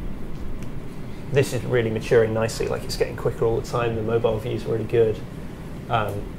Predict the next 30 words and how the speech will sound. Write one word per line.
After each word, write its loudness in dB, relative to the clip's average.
and -2
again, 2
you -2
can -6
just -6
pop -4
the 0
hood 4
of -2
this 0
and -6
see. -4
They 4
don't 6
use 2
Ember 4
data; 4
they 2
use -2
their 6
own. 4
But 4
they, 4
the -6
guy 2
behind 0
this 2
has -2
built 2
a, 2